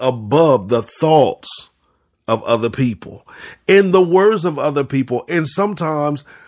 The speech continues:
even the truths that other people were telling. It taught me that, yes, I did it,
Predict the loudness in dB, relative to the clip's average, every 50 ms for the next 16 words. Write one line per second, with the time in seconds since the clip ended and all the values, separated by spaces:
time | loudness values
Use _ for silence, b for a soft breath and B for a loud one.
0 | B B B B _ _ _ _ _ _ _ _ -6 -2 0 0 2 4 4 4
1 | 4 4 0 -4 -4 0 2 2 2 0 -4 -2 0 2 2 2 2 0 0 0
2 | 0 2 2 2 2 2 2 0 0 -2 0 0 0 0 0 -2 0 0 0 0
3 | 0 0 -2 -6 -12 -18 -20 -20 _ _ _ _ _ _ _ _ _ _ _ _
4 | _ _ _ _ _ _ _ 0 2 2 2 2 -2 0 2 4 4 2 2 0
5 | -2 -2 0 2 0 0 2 2 2 2 2 2 0 0 2 2 2 2 2 2
6 | 2 2 2 0 -2 -4